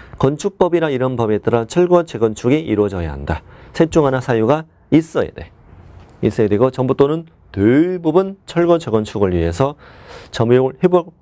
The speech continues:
회복할 필요가 있을 때 갱신요구 거절할 수 있다. 이 번, 최초 기간은 항상 포함하는 거야. 포함해서 몇 년까지? 십 년까지.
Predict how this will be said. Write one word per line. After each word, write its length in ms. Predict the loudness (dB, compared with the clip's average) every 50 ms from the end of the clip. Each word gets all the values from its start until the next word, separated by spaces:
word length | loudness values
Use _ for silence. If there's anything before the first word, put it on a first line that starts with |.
| -4 -2
회복할 340 | 0 0 0 0 -2 -6 -6
필요가 280 | -4 -2 -2 0 0
있을 220 | -2 -2 -6 -4 0
때 140 | 0 0 0
갱신요구 480 | 0 -2 -4 -4 -2 -2 -2 0 0
거절할 260 | -2 -2 -2 -2 -2
수 140 | -4 -10 -14
있다. 240 | -18 -14 -14 -16 -16 -16 -18 -20 -20 -20 -20 -20 -20 -20 -20 -6 -2
이 160 | 0 2 2 2
번, 240 | 2 0 0 -2 -6 _ -20 -20 -20 -20 -20 -20 -20 -20 -20 -20 -20 -20 -20 -14 -4
최초 340 | 0 0 0 2 2 0 0
기간은 300 | 2 2 2 2 2 0
항상 260 | -2 -2 -2 -2 0
포함하는 440 | 0 0 0 2 0 -2 -2 -2 -2
거야. 240 | -2 -2 -2 -4
포함해서 500 | -4 -2 -2 0 0 0 -2 -2 -2 0
몇 120 | 0 0 0
년까지? 500 | 0 -2 -2 -2 -4 -4 -2 -4 -4 -4
십 180 | -4 -2 0 2
년까지. 960 | 2 2 2 0 -2 -2 -4 -4 -4 -4 -6 -6 -4 -2 -2 0 0 0